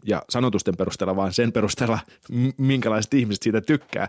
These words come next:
Eli mun mielestä se oli liikaa tällaisten, niin kuin tällaisten, tuota, itsenäisten naisten rockmusiikkia.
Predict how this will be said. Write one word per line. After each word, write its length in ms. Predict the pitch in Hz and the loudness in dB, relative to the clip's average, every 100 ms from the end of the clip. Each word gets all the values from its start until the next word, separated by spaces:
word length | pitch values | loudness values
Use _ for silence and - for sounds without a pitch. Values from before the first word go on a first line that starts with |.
| - - - | -8 -18 -4
Eli 140 | 113 | 0
mun 140 | 123 127 | 2 2
mielestä 200 | 113 - | 0 0
se 40 | |
oli 140 | 113 123 | 0 4
liikaa 320 | 143 - 98 | 2 2 -2
tällaisten, 300 | 95 95 95 | -2 -4 -4
niin 80 | 95 | -4
kuin 120 | 95 | -4
tällaisten, 420 | 92 98 92 95 87 | -2 -4 -4 -6 -2
tuota, 320 | 95 92 92 - - - _ - | -2 -2 -6 -10 -20 -20 _ 0
itsenäisten 880 | 147 - 143 131 131 127 - 135 139 | 0 0 -2 0 0 0 0 0 2
naisten 480 | 139 143 - 143 | 2 0 2 2
rockmusiikkia. 960 | 131 160 - 135 123 127 107 - 113 | 2 0 0 0 4 4 2 0 0